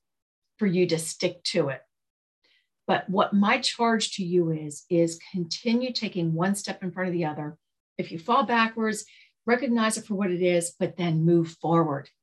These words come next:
Don't be stuck there. Don't have the all or nothing mentality, which says, "Well, if I screwed up once, I might as well just forget it and throw the,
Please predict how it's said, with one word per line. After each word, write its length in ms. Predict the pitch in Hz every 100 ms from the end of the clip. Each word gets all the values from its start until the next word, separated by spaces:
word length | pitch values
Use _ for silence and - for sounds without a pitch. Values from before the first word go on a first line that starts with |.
| _
Don't 340 | 214 190 202 -
be 120 | 185
stuck 520 | 175 - - 165 165 -
there. 340 | 160 139 143 _ _ _
Don't 220 | - 208 196
have 200 | 208 196
the 200 | 180 -
all 240 | 190 196
or 80 | 190
nothing 380 | 180 180 196 180
mentality, 800 | 160 165 208 208 196 143 143 165 _ _ _ _ _ _ _ -
which 220 | 196 -
says, 260 | 220 180 170
"Well, 320 | 175 - - - _ -
if 140 | 170
I 100 | 147
screwed 320 | 151 - 175 214
up 160 | 214
once, 320 | 240 240 226
I 60 | 175
might 180 | 165 180
as 80 | 180
well 100 | 175
just 240 | 165 -
forget 320 | 135 143 196
it 100 | 247
and 80 | 220
throw 200 | 226 214
the, 180 | 202